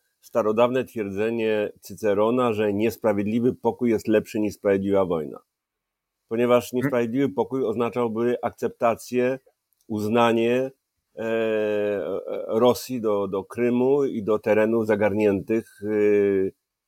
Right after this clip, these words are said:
Speaker 1: e, poprzez siłę zbrojną po raz pierwszy od drugiej wojny światowej.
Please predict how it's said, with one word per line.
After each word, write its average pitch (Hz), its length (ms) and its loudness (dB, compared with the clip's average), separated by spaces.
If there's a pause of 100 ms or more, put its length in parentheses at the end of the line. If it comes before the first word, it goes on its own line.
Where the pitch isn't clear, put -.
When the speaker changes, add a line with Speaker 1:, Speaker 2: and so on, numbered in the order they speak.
(180)
Speaker 1:
e, 95 260 -2
poprzez 98 560 -2 (120)
siłę 104 480 0
zbrojną 101 540 2
po 107 80 -2
raz 98 160 -4
pierwszy 101 520 -2 (500)
od 101 240 -2
drugiej 104 320 -2
wojny 101 300 2
światowej. 101 520 0